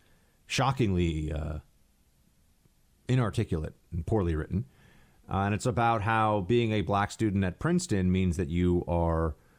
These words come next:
constantly being unfairly treated and undermined. And, uh,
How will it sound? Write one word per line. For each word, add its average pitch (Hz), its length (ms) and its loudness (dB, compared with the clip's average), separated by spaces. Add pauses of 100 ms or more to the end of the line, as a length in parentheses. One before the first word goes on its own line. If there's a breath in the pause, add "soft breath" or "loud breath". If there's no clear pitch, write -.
(240 soft breath)
constantly 95 580 -2
being 82 580 0
unfairly 95 680 0
treated 87 420 0
and 80 100 0
undermined. 78 580 0
And, 78 140 -2 (640 soft breath)
uh, - 260 -10